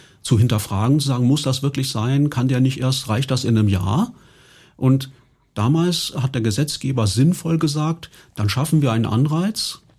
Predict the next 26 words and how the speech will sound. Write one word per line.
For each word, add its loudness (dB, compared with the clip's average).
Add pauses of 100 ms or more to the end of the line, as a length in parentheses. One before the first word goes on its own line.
(580)
damit 2
ich 0
mir 4
nicht 2
immer 2
die 0
gleichen 0
Patienten 0
einbestelle“, 0
weil 2
das 0
natürlich 0
bequemer 2
ist. -6
Ich -8
kenn 0
den, 2
ich -2
brauch -2
nicht -2
von -2
vorne 0
anfangen, 0
das -2
geht -2
einfacher. -2